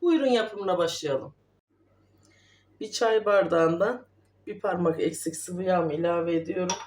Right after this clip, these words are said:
İçine de bir tane büyük boy doğranmış soğanımı ilave edeceğim.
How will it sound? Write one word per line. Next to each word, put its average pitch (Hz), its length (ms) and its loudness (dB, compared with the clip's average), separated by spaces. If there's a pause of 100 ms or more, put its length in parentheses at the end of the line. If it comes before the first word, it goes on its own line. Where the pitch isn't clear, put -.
(720)
İçine 190 380 -2
de 160 140 0
bir 220 180 -6
tane 165 460 0 (460)
büyük 185 280 -6
boy 156 220 4
doğranmış 160 720 4 (500)
soğanımı 196 480 2
ilave 214 440 0
edeceğim. 214 360 -2